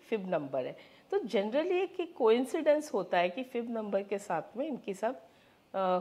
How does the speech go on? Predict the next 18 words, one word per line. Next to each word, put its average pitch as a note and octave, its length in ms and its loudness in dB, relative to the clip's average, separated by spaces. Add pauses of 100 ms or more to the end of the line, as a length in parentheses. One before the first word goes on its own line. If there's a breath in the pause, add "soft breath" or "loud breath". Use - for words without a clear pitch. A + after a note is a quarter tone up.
(140)
कैसे A3 300 6
होता A3+ 380 2
है, G#3+ 100 4
क्या G#3+ 180 2
होता G3+ 220 2
है, F#3+ 40 4
इसके G3+ 220 -4
पीछे G3 300 -6
बहुत F3 220 -2
बड़ी F3 220 -2
science E3 500 0
है। E3 320 2 (560 loud breath)
और, E3 360 4
अ, D#3 520 4 (1120)
इसमें F3+ 540 0
लियोनार्डो F3 460 2
पिसानो E3 520 -4
ने, F3 340 2